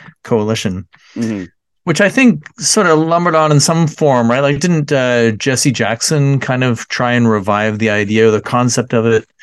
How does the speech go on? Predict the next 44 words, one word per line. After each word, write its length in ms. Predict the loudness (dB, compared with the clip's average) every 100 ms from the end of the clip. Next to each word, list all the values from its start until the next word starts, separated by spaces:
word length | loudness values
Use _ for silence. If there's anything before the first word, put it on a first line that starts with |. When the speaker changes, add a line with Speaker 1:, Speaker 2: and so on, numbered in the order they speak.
| -10
Speaker 2:
Yeah. 260 | -6 -6 -6
Speaker 1:
Um, 600 | -4 -4 -4 -4 -6 -8 -16 _ _ _
but 100 | -2
Speaker 2:
Well, 80 | 2
Speaker 1:
yeah, 100 | 2
Speaker 2:
he, 80 | 0
Speaker 1:
it, 180 | -2 -6
it 120 | -6 -2
Speaker 2:
he 80 |
borrowed 340 | 2 4 4 2
the, 280 | -2 -4 -6
he 120 | -4
borrowed 300 | 0 2 2
the 60 | -2
name 340 | -4 -6 -6
Rainbow 280 | -8 -6 -6
Coalition 640 | -6 -6 -6 -10 -12 -10
and 160 | -10 -2
Speaker 1:
borrowed 340 | 2 2 2
the 80 | 2
name, 420 | 2 2 0 -4
but 200 | -2 0
it, 160 | 0 -2
it 240 | -2 -2
obviously 340 | 0 -2 0 0
didn't 220 | -2 -4
hit 200 | -6 -6
the 100 | -4
same 480 | -2 0 -2 -4 -12 -6
level. 840 | -2 -2 -4 _ -10 -4 -4 -4 -10 -20 -20 -12 -2
Speaker 2:
Mm. 80 | 0
Speaker 1:
Although 200 | 2 2
he 140 | 2
was 160 | 0 -2
fairly 280 | -2 0 0
active 340 | -2 -2 -2
in 120 | 0
those 240 | 0 -2 -2
days 240 | -4 -4
as 120 | -6
well 260 | -2 0 0
as 100 | -2
a 60 | -4
young, 340 | -4 -4 -8